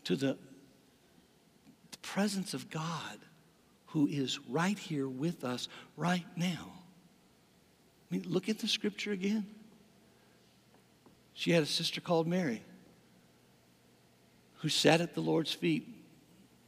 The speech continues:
and just listened to his teaching. But Martha was distracted with much serving.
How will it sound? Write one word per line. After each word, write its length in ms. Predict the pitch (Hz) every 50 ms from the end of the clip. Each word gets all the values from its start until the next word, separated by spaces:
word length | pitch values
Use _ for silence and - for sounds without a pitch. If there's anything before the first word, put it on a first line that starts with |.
| - - - -
and 120 | 139 131
just 220 | 113 139 - - 123
listened 280 | 135 - - 156 156
to 60 | 143 147
his 120 | 135 -
teaching. 400 | - - 175 139 - - 113 - - - - - - - - _ _ _ - - - _ - - - _ _ _ - - - _ - _ _ _ - - _ _ _ -
But 100 | 147 -
Martha 420 | 135 147 160 175 160 - 160 147
was 280 | 139 131 127 127 - -
distracted 1080 | - 131 123 - - - - - 160 160 160 160 147 - - - - 113 104 110 131
with 220 | 131 123 107 - 131
much 300 | 127 117 - - - -
serving. 420 | - 135 123 117 104 107 104 110